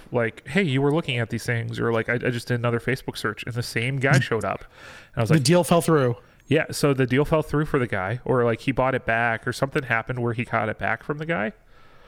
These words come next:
Speaker 2: Yeah.
Speaker 1: Um, and so I reached out. I was like, "All right, hey, man, like, did this fall through? Like, what's going on?" He's like, "Yeah." He, you, you, and he lowered his price again 'cause he's trying to sell this thing. So now it's at a price
Speaker 2: Yeah.
Speaker 1: for the head.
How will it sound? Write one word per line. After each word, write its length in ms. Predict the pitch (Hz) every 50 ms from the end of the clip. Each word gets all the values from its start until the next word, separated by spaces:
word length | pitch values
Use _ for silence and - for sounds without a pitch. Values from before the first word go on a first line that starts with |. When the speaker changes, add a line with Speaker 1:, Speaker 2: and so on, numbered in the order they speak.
| - - -
Speaker 2:
Yeah. 240 | 120 117 98 95 - - -
Speaker 1:
Um, 480 | 131 127 123 120 117 117 113 113 110 - _ _ _ _ - _ - -
and 100 | 139 135
so 80 | 147 131
I 40 |
reached 260 | 123 120 127 - - 214
out. 100 | 202 135
I 40 | 117
was 100 | 110 -
like, 100 | - - 139
"All 60 | 139
right, 160 | 127 120 - 113
hey, 100 | 139 165
man, 280 | 139 113 113 131 127
like, 160 | 117 110 110 - _ _ _
did 120 | - - 110
this 120 | 113 -
fall 160 | - 120 113
through? 400 | - - - 139 160 175 180 170
Like, 140 | 156 131 -
what's 120 | 131 -
going 140 | - 120 123
on?" 140 | 135 143 143
He's 100 | 143 -
like, 140 | 160 160 -
"Yeah." 560 | 202 196 196 196 196 196 196 190 190 180 165
He, 140 | 156 151 147 - -
you, 160 | - - 139
you, 260 | 135 143 160 156 147 139 - - - - -
and 120 | 123 127 131
he 120 | 151 143
lowered 340 | 131 123 127 123 151 165 -
his 160 | 147 131 -
price 540 | - - - 123 147 131 107 - - - - -
again 360 | 123 - - 131 139 127 - -
'cause 140 | - - -
he's 160 | - - -
trying 320 | - - 113 113 120 113 107
to 40 | 104
sell 240 | - 117 135 156
this 180 | 139 120 - -
thing. 200 | - - - 131
So 140 | - - 117
now 180 | 123 147 180
it's 100 | 170 -
at 100 | 147 131
a 40 | 120
price 240 | - - 127 120 120
Speaker 2:
Yeah. 140 | 117 - 87 - - - - - - - - - _
Speaker 1:
for 160 | - - 123
the 80 | 135 -
head. 420 | - 151 151 151 151 143 120